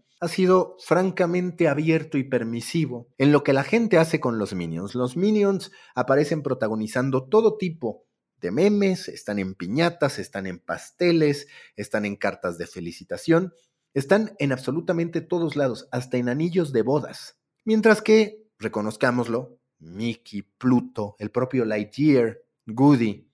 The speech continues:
no están en los memes. Por ahí Toy Story tiene el de la garra con los marcianitos, el del Otso de pronto y poco más.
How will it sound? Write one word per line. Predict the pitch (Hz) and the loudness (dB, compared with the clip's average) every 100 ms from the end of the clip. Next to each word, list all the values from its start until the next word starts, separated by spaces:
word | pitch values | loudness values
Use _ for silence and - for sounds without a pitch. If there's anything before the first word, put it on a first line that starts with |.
| - | -8
no | 107 | -2
están | 175 - 190 214 202 | 0 0 0 0 0
en | 120 | -2
los | 92 85 | -4 -6
memes. | 80 73 65 - - _ _ - | -8 -12 -14 -20 -20 _ _ -10
Por | 82 | -6
ahí | 117 | -2
Toy | 143 156 | 2 2
Story | - 135 143 | 2 0 0
tiene | 139 123 | 0 -2
el | 127 107 | -2 -2
de | 98 | -2
la | 90 | -2
garra | 113 120 107 | -2 -2 -4
con | 92 | -6
los | 92 95 | -12 -10
marcianitos, | 92 - 101 113 127 127 143 143 _ _ _ _ _ | -12 -10 -8 -6 -4 -4 -4 -6 _ _ _ _ _
el | 92 87 | -12 -8
del | 87 90 135 | -4 2 4
Otso | 160 - 127 | 4 0 -2
de | 110 | -2
pronto | - 147 156 160 214 - - | 0 2 2 0 -2 -4 -4
y | 240 | 0
poco | 170 - 139 | 0 0 -2
más. | 92 - - | -4 -14 -20